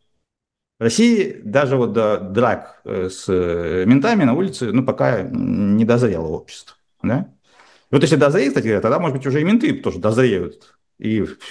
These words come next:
в режим начнет как-то вот из-, изнутри покрываться трещинами, потому что будут другие настроения.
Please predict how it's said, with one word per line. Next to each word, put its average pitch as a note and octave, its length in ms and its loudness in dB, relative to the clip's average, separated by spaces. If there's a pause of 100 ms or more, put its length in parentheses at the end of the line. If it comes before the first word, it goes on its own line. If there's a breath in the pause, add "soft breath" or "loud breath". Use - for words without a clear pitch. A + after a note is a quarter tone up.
(140 loud breath)
в A2+ 120 -2
режим D3 300 4
начнет A#2 300 -4
как-то - 300 -8
вот D#2 280 -10
из-, G2+ 200 -2
изнутри C3 480 2
покрываться - 440 -2
трещинами, C3 400 2
потому F2+ 260 -4
что - 140 -6
будут G#2 180 0
другие C#3 200 2
настроения. G2 500 -2